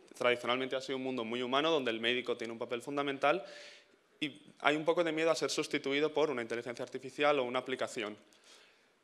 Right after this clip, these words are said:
La inteligencia artificial justo es, es, viene ligado por eso. Aquí hay problemas incluso éticos, ¿no? De si hay un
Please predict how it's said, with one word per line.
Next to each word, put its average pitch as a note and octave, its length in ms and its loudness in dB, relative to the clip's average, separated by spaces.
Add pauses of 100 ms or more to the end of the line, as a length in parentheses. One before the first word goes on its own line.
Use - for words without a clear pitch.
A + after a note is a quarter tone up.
(160)
La C#3 100 6
inteligencia C3+ 460 4
artificial C#3+ 480 4
justo C#3+ 320 2
es, - 320 0
es, C3 240 -4
viene B2+ 240 4
ligado C3 200 6
por A#2 140 4
eso. G#2+ 440 -2
Aquí A2+ 200 -6
hay A#2 80 2
problemas B2+ 440 0
incluso B2+ 360 -4
éticos, D3 400 0
¿no? C#3 160 2
De C3 160 2
si - 160 -4
hay A#2 100 -2
un A#2+ 240 -10